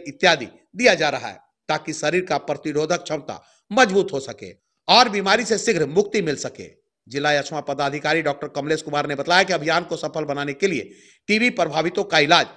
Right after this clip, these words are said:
के साथ साथ उनके परिवार के लोग, खासकर बच्चे संक्रमित ना हो, इसके लिए भी कार्यक्रम तैयार किया गया है।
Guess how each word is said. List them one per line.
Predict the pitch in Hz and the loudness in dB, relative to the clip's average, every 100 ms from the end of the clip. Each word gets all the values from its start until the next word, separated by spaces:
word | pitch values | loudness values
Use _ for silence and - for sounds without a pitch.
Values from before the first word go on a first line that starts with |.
| _ _ | _ _
के | 156 | -2
साथ | 202 196 | 2 2
साथ | 196 | 0
उनके | 180 147 160 | -4 -6 -6
परिवार | 156 143 165 180 | -4 0 2 2
के | 180 | 0
लोग, | 143 127 - | -4 -4 -2
खासकर | 165 165 143 - - _ 113 | -2 -2 -4 -6 -12 _ 0
बच्चे | 180 185 220 | 2 4 2
संक्रमित | 214 160 143 160 180 180 | 2 -2 -4 -4 -2 -2
ना | 180 | 0
हो, | 160 143 | 2 0
इसके | - 180 | 0 2
लिए | 180 156 | 2 2
भी | 117 - _ _ | -2 -8 _ _
कार्यक्रम | 185 180 180 170 | 4 4 2 -4
तैयार | 147 147 135 | 0 2 2
किया | - 127 | 0 -2
गया | 131 185 | 4 4
है। | 120 | 2